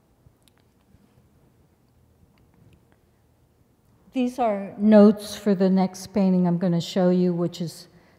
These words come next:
titled Lapis Lazuli two, Blue God Verona.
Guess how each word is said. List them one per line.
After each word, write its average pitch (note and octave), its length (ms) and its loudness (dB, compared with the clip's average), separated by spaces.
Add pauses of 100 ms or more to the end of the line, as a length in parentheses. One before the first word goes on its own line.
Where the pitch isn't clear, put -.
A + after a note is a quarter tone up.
(140)
titled F3+ 540 -2
Lapis F#3 600 -2
Lazuli F3+ 580 0
two, F#3 360 -2
Blue F3+ 300 -2
God E3+ 400 -2
Verona. E3 580 -2